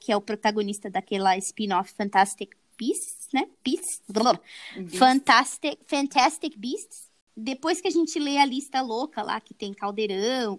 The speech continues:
Speaker 1: chapéu de bico, corujas e tal, o Harry Potter não tá achando que vai <laughs> achar essas coisas.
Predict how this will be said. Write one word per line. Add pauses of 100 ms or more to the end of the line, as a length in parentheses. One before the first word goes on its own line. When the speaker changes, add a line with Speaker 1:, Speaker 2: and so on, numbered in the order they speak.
(160)
Speaker 1:
chapéu
de
bico,
corujas
e
tal, (380)
o
Harry
Potter
não
tá
achando
que
vai
<laughs>
achar
essas
coisas.